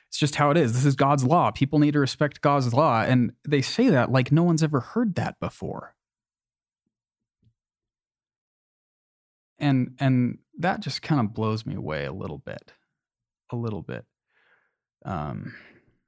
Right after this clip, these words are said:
there's this brilliant YouTube video, and I talk about this all the time. Anybody who knows me who is listening to this is probably laughing right now,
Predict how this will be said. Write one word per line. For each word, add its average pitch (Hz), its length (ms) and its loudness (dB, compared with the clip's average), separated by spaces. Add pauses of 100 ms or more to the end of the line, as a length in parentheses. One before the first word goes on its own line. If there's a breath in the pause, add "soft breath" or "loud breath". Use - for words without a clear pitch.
(260)
there's 117 260 2
this 117 180 -2
brilliant 123 800 0 (320)
YouTube 107 340 0
video, 92 360 -4
and 90 100 -6
I 101 40 -8
talk 117 260 -2
about 98 160 -8
this 104 160 -10
all 101 120 -8
the 101 60 -8
time. 104 320 -6
Anybody 123 300 0
who 107 100 -4
knows 104 300 -4
me 120 140 -2
who 104 100 -6
is 95 140 -12
listening 95 320 -10
to - 120 -16
this 101 140 -12
is 107 80 -16
probably 101 480 -8
laughing 101 420 -8
right 101 180 -8
now, 92 280 -8